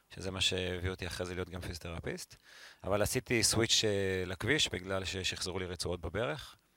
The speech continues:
אה, אז המיקוד נהיה בכביש, ובעצם, אה, הפכתי להיות מקצוען, אה, פול טיים בכביש, בקבוצה בלגית, שזה איזשהו גלגול של, אה, דוד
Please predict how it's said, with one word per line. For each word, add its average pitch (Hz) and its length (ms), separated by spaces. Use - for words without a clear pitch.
אה, 87 40
אז 95 120
המיקוד 101 360
נהיה 101 180
בכביש, 117 500
ובעצם, 95 480
אה, 90 120
הפכתי 92 320
להיות 92 140
מקצוען, 90 480
אה, 87 80
פול 95 200
טיים 90 240
בכביש, 120 320
בקבוצה - 420
בלגית, 131 500
שזה - 120
איזשהו 104 240
גלגול 107 400
של, 95 360
אה, 90 200
דוד 92 180